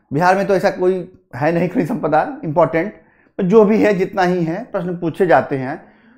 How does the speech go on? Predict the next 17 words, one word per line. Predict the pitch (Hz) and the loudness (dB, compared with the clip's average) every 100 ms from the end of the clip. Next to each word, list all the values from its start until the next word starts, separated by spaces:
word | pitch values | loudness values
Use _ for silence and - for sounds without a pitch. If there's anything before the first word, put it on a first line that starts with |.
| - | -4
तो | 202 208 202 - - | 0 0 -2 -6 6
टॉपिक | 190 185 269 226 | 6 6 -2 -2
इंपॉर्टेंट | 180 180 165 | 0 0 0
टॉपिक | 165 180 | -4 -8
छोड़ेंगे | - 156 151 131 | 0 2 4 0
नहीं | 104 98 | -2 -8
आप | 87 - | -12 -16
लोगों | 85 | -18
को। | - - _ _ _ _ _ _ _ - | -18 -20 _ _ _ _ _ _ _ -4
और | 123 - | -4 2
कृषि | 233 220 294 | 2 6 4
क्लास | 240 208 202 | 6 4 4
को | 208 | 2
हम | 180 175 | 0 0
साथ | 175 170 | 2 2
में | 165 160 | 2 -2
पढ़ाएंगे, | 151 143 143 | -2 0 0